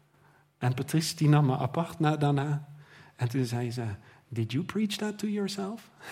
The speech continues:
<laughs> Heb je dat ook tegen jezelf gepreekt? Soms moeten we dat tegen onszelf preken.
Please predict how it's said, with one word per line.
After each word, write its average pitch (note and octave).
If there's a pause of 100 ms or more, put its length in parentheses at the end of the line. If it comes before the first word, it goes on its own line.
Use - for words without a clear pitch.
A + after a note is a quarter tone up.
(200)
<laughs> -
Heb C3
je -
dat D#3+
ook F#3+
tegen F#3
jezelf F3
gepreekt? - (1800)
Soms -
moeten G#3
we G3
dat F#3+
tegen F#3+
onszelf F3
preken. C3+